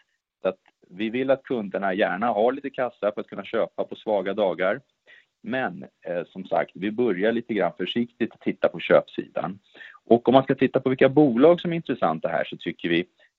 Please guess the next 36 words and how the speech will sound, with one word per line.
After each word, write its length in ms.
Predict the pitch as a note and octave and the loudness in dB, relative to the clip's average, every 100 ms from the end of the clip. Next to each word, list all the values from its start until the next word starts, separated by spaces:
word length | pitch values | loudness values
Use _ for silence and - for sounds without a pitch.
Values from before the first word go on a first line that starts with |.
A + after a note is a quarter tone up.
| - | -2
ja, 240 | G#2 B2+ - | 2 2 2
man 200 | A#2+ B2 | -4 -4
kan 180 | C#3 | -4
helt 200 | C3+ D#3 | -2 -2
klart 220 | - A2 - | 2 2 2
titta 200 | G2 F#2+ | -6 -4
på 120 | F#2+ | -4
de 80 | E2+ | -4
här 80 | |
lite 220 | E2 D#2 E2 | -6 -6 -6
mer 100 | D#2 | -4
defensiva 720 | F2+ G#2+ - A2 - F2+ F2 | 0 0 0 -4 0 4 4
bolagen. 680 | E2 D2+ C#2+ - - D#2 E2+ _ - - | 2 -2 -2 -2 -4 -8 -12 _ -20 -10
Det 80 | - | -2
har 80 | F#2+ | 2
vi 60 | F#2 | 2
nämnt 280 | E2 F2 | 2 0
i 40 | F#2+ | -2
de 80 | D#2+ | -4
här 80 | |
tidigare 420 | - G#2 D#2+ E2 G2 | -2 -2 2 2 6
marknadskommentarerna. 1040 | G2 E2+ D#2 - C#2+ C#2+ D#2 - - - E2+ _ _ _ _ - | 4 4 -2 -6 -8 -4 -4 -2 -4 -8 -10 _ _ _ _ 2
Eh, 220 | F#2+ G2+ | 4 6
men 80 | G#2 | 4
jag 140 | A#2+ | -2
tycker 220 | D3 C#3 | -4 -2
även 360 | C#3 C3 B2+ D#3 | 2 2 2 0
då 280 | A#2 A2+ A2+ _ - | 2 4 2 _ -12
att 200 | F2+ G#2 | -8 -6
man 160 | - G#2+ | -4 -4
kan 260 | G#2+ G#2+ G#2 _ _ _ _ | -2 -4 -6 _ _ _ _
titta 280 | A2+ - - | -6 -6 -4
lite 220 | G#2+ - | -2 0
närmare 440 | A2 G#2 F#2 F#2+ F#2+ | 4 6 6 2 0
på 120 | G#2+ | 0
bolag 600 | A2 G2+ F2 F#2+ F2+ | 0 0 6 8 8